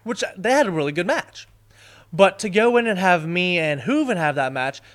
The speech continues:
to get the crowd back into it, you have to have a certain amount of, you know, a certain amount of stuff in that match to get 'em into it, and we didn't have time to put anything together. So we went in there, and that was, like, his fifth match,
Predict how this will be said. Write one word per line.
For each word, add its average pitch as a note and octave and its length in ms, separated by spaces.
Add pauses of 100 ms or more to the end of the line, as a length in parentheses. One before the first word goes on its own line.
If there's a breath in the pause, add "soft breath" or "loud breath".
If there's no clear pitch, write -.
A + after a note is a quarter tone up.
(120)
to A3 100
get C#4+ 200
the D4 60
crowd G#3+ 320
back D3+ 280
into D#3+ 300
it, F3+ 120
you D3+ 80
have D3 180
to E3+ 60
have E3 100
a D3+ 60
certain E3 400
amount D#3 280
of, C3 300 (600)
you C#3 80
know, - 60 (320)
a F#3 80
certain A3+ 300
amount G#3 260
of D#3 60
stuff - 440
in F#3 80
that D#3 160
match D3+ 240
to E3+ 80
get D#3+ 120
'em D3 80
into D3 260
it, - 120
and C#3+ 380
we G3 400 (340 soft breath)
didn't F#3 140
have G3 160
time E3 380
to E3 60
put F3 120
anything D#3 240
together. A#2+ 380 (460)
So - 140
we F#3 60
went F3 180
in F#3+ 120
there, G#3 240
and C#3+ 120
that G3+ 120
was, B3 160
like, G#3 180 (440)
his F#3 280 (180)
fifth - 520
match, D#3 500